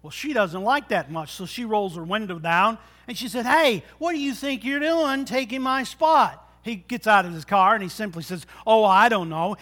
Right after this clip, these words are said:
He says, "I just guess I'm young and quick." He laughed about it and went on his way. As he was about to enter into the mall, he heard this crash, crash. He looked back,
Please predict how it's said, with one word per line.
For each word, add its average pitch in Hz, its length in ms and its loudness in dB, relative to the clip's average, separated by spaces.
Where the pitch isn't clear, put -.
He 220 100 -8
says, 233 260 -4
"I 214 120 8
just 220 380 -6
guess 220 280 -2
I'm 226 240 4
young 214 460 2
and 262 140 -6
quick." 339 420 -2
He 226 120 -8
laughed 220 420 4
about 180 300 0
it 214 80 -6
and 165 160 -8
went 175 160 -6
on 196 160 0
his 180 120 -10
way. 233 400 -10
As 208 160 -2
he 214 100 -6
was 208 160 -8
about 220 260 0
to 247 80 -8
enter 240 260 -6
into 226 260 -8
the 190 80 -12
mall, 247 500 4
he 262 120 -6
heard 254 160 -2
this 196 180 -10
crash, 254 720 2
crash. 277 680 2
He 233 120 -6
looked 269 280 -6
back, 294 360 4